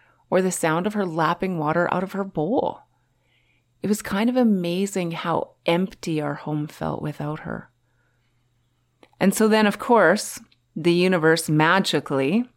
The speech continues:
brought Wally to us. And the amazing thing is, is that I'm recording this on April tenth, and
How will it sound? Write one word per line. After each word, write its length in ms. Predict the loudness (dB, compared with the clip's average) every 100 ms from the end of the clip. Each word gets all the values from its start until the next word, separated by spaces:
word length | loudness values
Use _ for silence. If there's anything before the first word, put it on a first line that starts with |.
| _ _ _ _ _ _ _ _ -20 _
brought 260 | 2 4 4
Wally 460 | 4 4 4 0
to 240 | -4 -8 -4
us. 500 | -4 -6 -12 -16 -18 _ _ _ _ _ _ _ _ _ _ _ _ _
And 300 | 2 2 2 -6 _ _ _
the 280 | -4 2 2 4
amazing 600 | 4 4 4 4 2 0
thing 300 | 0 0 2
is, 280 | 0 -4 -6
is 160 | -4
that 320 | 2 2 2 -2 _ 2
I'm 180 | 4 4
recording 500 | 2 4 4 4 2
this 300 | 0 0 0
on 340 | 0 0 -4 _ _ -2
April 380 | -2 0 -4 -4
tenth, 540 | -6 -4 -2 -4 -6
and 240 | -6 -6